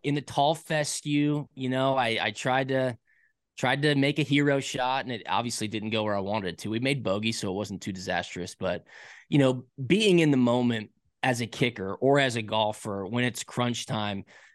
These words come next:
you like to not have to think about technique so much. I, I always said when, when you're in an N F L game and you have to get a punt off, it's less than two seconds from when the ball is snapped to when you kick it. So if you're thinking overly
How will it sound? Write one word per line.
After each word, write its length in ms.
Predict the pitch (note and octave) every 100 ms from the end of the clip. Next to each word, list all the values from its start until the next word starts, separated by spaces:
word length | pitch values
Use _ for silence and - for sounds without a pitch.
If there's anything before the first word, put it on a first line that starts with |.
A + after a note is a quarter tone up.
| _ _
you 340 | - C3+ C#3
like 300 | B2+ D3 E3+
to 120 | - C3
not 360 | A#2 B2 C3+
have 240 | C3 C3 -
to 100 | A#2
think 240 | B2+ A#2+
about 280 | A2+ A2+ G2+
technique 440 | A#2 A2+ A2+ A2
so 220 | - A#2
much. 500 | A#2 A#2 B2 - - -
I, 260 | F2 C#2 A#2
I 20 |
always 260 | B2+ B2 -
said 240 | C3 B2+
when, 240 | A#2+ A2+
when 140 | A#2+ B2
you're 200 | D#3+ D3+
in 180 | C3+ A2+
an 100 | A2
N 100 | A2+
F 200 | - B2
L 180 | A#2
game 400 | G#2 F#2 F2+ G2 - _ _ _
and 120 | A#2 A#2
you 140 | C#3
have 120 | B2
to 80 | G#2+
get 180 | G#2 A#2
a 40 |
punt 320 | - - B2+ -
off, 320 | F#2 E2+ -
it's 320 | C3+ D3+ -
less 320 | A#2+ B2 B2+ -
than 160 | A#2
two 200 | - A#2+
seconds 480 | A2+ A#2+ A2 A2 G2
from 240 | - G#2+
when 140 | A2+ B2+
the 60 |
ball 340 | A#2+ A2+ A2+ A#2
is 100 | F#2+
snapped 520 | - A#2 A2 A2 - -
to 100 | A2+
when 220 | A2+ A2+
you 160 | G#2 G#2+
kick 320 | - A2+ -
it. 200 | E2+ - - - -
So 260 | - B2
if 80 | A2+
you're 180 | B2+ F#3
thinking 600 | - - D#3+ E3 C#3 A#2+
overly 720 | A#2+ D3 C#3+ B2 A2+ G#2+